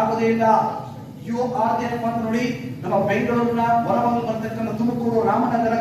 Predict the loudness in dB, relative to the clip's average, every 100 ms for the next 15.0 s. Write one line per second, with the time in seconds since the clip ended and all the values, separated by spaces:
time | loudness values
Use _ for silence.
0 | 0 2 4 4 2 -4 -4 -2 0 0
1 | -2 0 0 2 0 -2 -4 -2 0 2
2 | 2 0 2 2 0 -4 -8 -10 -10 0
3 | 2 4 2 -2 -4 0 2 4 4 4
4 | 2 0 0 -2 -2 -4 -8 -10 -10 -2
5 | 0 0 -4 -6 -8 -2 2 4 4 2
6 | 0 0 -2 -2 -2 -2 0 0 0 0
7 | 2 2 0 -2 0 0 2 2 2 0
8 | 0 2 2 2 0 -2 -8 -4 2 4
9 | 4 2 0 -2 -2 -2 4 4 4 0
10 | -2 -2 -2 -4 -4 0 0 0 0 0
11 | 2 4 4 4 2 0 0 0 0 0
12 | -2 -2 -2 -2 -2 -4 -4 -4 -2 2
13 | 2 2 2 0 0 0 2 2 0 0
14 | 0 2 0 2 2 2 0 0 0